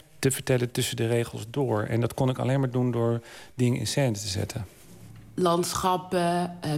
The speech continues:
Speaker 2: plekken waar iets is gebeurd, plekken waar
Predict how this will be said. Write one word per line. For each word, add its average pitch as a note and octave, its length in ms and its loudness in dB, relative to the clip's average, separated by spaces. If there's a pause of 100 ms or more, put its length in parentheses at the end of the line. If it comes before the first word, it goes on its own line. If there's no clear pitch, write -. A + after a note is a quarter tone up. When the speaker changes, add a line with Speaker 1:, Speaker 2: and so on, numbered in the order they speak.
(140)
Speaker 2:
plekken G3 360 -2
waar F3+ 180 2
iets F#3 200 0
is F3+ 120 -2
gebeurd, E3+ 800 0 (760)
plekken F#3 440 0
waar E3 560 0